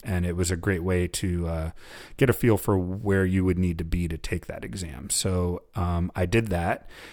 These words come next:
and I said, uh, I am never gonna be an advanced sommelier, <laughs> let alone a master sommelier or, or any of that, 'cause holy cow, it was, um, very overwhelming, um, somewhat in-, intimidating, um, for someone that was kind of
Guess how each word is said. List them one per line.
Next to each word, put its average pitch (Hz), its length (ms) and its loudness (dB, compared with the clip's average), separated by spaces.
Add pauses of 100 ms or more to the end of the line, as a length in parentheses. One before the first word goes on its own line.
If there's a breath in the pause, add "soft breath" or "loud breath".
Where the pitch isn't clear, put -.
(140 loud breath)
and 90 200 0
I 90 80 2
said, 90 560 4 (220)
uh, 85 460 -2
I 101 160 2
am 85 180 2
never 92 220 0
gonna 92 180 4
be 98 160 0
an 98 80 2
advanced 95 380 0
sommelier, 85 600 2
<laughs> - 20 2
let 90 180 4
alone 90 300 4
a 85 60 4
master 110 400 4
sommelier 87 640 4
or, 85 120 2
or 90 300 -2
any 107 220 6
of 87 140 2
that, 101 280 4
'cause 85 220 -2
holy 113 320 4
cow, 95 320 2
it 85 200 -2
was, 87 180 -2
um, 85 420 -2
very 98 440 4 (580 loud breath)
overwhelming, 123 1000 8
um, 92 260 2
somewhat 107 400 6
in-, 98 280 4
intimidating, 101 1120 2
um, 90 300 0
for 92 160 -2
someone 98 260 2
that 90 260 -4
was 92 180 2
kind 101 240 2
of 90 180 0